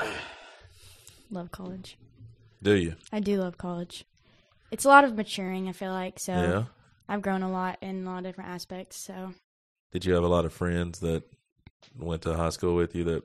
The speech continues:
Speaker 2: went?
Speaker 1: No,
Speaker 2: Yeah.
Speaker 1: actually, none.
Speaker 2: Oh,
Speaker 1: Well,
Speaker 2: okay.
Speaker 1: I had one, but I'm not super close to them.
Speaker 2: Gotcha.
Speaker 1: But, uh, yeah, a lot of my friends went to, like, bigger schools 'cause they weren't playing sports. But one
Speaker 2: Okay.
Speaker 1: of my best friends, Shia, she went and played basketball at Kentucky
Speaker 2: Mm.
Speaker 1: Wesleyan.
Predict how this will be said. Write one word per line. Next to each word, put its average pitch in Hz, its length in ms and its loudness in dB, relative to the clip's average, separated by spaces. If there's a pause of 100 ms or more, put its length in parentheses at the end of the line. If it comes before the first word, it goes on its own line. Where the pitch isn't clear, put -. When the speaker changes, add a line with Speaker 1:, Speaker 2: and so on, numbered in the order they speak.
(120)
Speaker 2:
went? 85 300 -6 (880)
Speaker 1:
No, 214 300 6
Speaker 2:
Yeah. 196 60 6
Speaker 1:
actually, 190 340 0
none. 185 500 0 (160)
Speaker 2:
Oh, 233 80 0
Speaker 1:
Well, 220 220 8
Speaker 2:
okay. 87 260 -4 (520)
Speaker 1:
I 233 140 6
had 226 140 4
one, 190 300 2
but 190 120 4
I'm 190 180 4
not 190 140 -4
super 190 200 -8
close 180 220 -6
to - 40 -8
them. 165 160 -4 (220)
Speaker 2:
Gotcha. 82 300 0
Speaker 1:
But, 226 300 4
uh, 202 320 4
yeah, 226 220 4
a 214 60 6
lot 233 180 6
of 226 80 -6
my 226 160 0
friends 190 340 -4
went 190 180 -6
to, 190 80 -6
like, 180 200 -4
bigger 180 280 0
schools 185 360 -2
'cause 175 160 -10
they 180 100 -6
weren't 175 180 -6
playing 185 220 -6
sports. 214 420 -4
But 196 280 -2
one 185 120 -4
Speaker 2:
Okay. 220 80 2
Speaker 1:
of 214 60 2
my 208 120 0
best 202 220 -2
friends, 202 280 -4
Shia, 190 480 -2
she 208 200 -4
went 196 180 -2
and 196 100 -8
played 185 220 -6
basketball 185 360 -4
at 196 60 -8
Kentucky 185 320 -10
Speaker 2:
Mm. 180 40 -4
Speaker 1:
Wesleyan. 196 600 -2